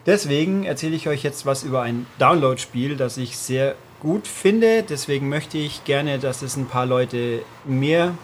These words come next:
hoffentlich mitbekommen und dann vielleicht auch kaufen, damit der Entwickler, der mir auf Twitter sehr sympathisch vorkommt, auch was davon hat. Und dann,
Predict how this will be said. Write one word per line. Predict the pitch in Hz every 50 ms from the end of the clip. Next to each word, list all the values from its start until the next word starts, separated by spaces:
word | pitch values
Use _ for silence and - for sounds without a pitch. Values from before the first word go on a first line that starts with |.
| - - - - -
hoffentlich | 151 151 170 156 151 147 - -
mitbekommen | 156 185 202 - - 190 190 - 185 185 190 190 196 190
und | 156 143
dann | 139 135 135 127 123
vielleicht | - 135 127 - -
auch | 98 101 -
kaufen, | - 143 143 160 180 175 - 180 175 175 165 156 135
damit | 139 127 127 131 127 -
der | 123 113
Entwickler, | 113 117 165 175 - 175 175 175 170
der | 175 - 139 139
mir | 139 139 135 135 135 131
auf | 131 123 -
Twitter | - - 156 143 - 135 123
sehr | - 135 123 120 -
sympathisch | - - 127 110 139 156 175 175 170 -
vorkommt, | - - 147 147 147 - 147 147 135 -
auch | - 127 127
was | 147 135 -
davon | - 143 - 156 156
hat. | 165 202 254 - - - - - - - - - - - - - - - - - _ _ _ -
Und | - 165 165 165 160 165 160 156 - - - - -
dann, | 156 147 147 151 151 147 151 156 156